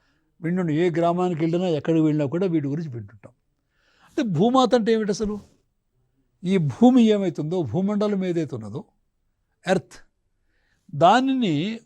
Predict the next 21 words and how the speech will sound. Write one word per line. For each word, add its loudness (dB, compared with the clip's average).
మనము 0
ఒక -2
తల్లిగా 2
భావించాం 2
మనం. -10
భూమి 2
అనేటువంటిది -4
ఒక -10
తల్లి, -10
మదర్. 2
అలాగే 4
గోవు, 10
ఒక -6
పశువు, 0
ఆవు 4
అనేటువంటిది, -6
అది -2
ఒక -2
జంతువు 6
అయినా 2
కూడాను, -8